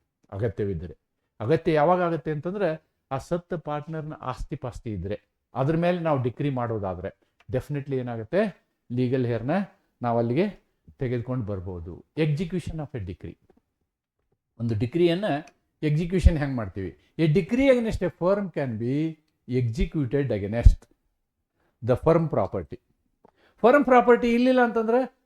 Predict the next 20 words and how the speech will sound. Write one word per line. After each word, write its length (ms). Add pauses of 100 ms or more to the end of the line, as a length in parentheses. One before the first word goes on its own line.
(160)
ಪಾರ್ಟ್ನರ್ಸ್ 480
ಪರ್ನ-, 480
ಪರ್ಸನಲ್ 420
ಪ್ರಾಪರ್ಟಿ. 500 (2500)
If 180
they 120
were 380 (420)
served 260
or 400
appeared. 440 (220)
ನೋಡಿ, 260 (120)
ಅವ್ರ 160
ಪಾರ್ಟ್ನರ್ 460
ಇದ್ರೆ 360 (320)
ಪಾರ್ಟ್ನರ್ 360
ಪ್ರಾಪರ್ಟಿ 440
ಮೇಲೇನೂ 360
ಕೂಡ 200
ನಾವೇನ್ 360
ಮಾಡ್ಬೋದು, 680